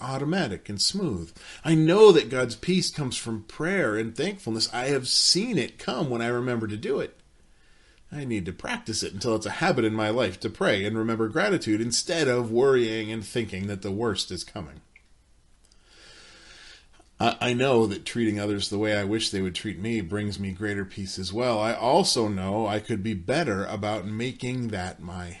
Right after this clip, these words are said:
habit. Other people, all other people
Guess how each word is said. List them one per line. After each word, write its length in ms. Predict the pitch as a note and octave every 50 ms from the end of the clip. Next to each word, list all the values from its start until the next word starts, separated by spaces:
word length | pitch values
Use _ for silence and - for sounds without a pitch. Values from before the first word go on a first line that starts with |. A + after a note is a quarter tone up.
| - - -
habit. 500 | - A#2 A2+ G#2 E2+ - - - - - - - - - - - _ _ - _ _ _ _ _ _ _ _ _ _ _ _ _ _ _ _ _ _ _ - -
Other 260 | A#2+ B2+ B2+ C#3 C3
people, 540 | G2+ - - A#2+ A2+ - F2+ E2+ E2 F2 - _ -
all 680 | C3+ C3+ C#3 C#3 D3 C#3+ B2+ A2 G2+ F2 E2+ - - - _ _ -
other 240 | A#2+ G#2+ F#2 G#2 G2+
people 500 | G2 - B2 - - - D2+ D#2 D#2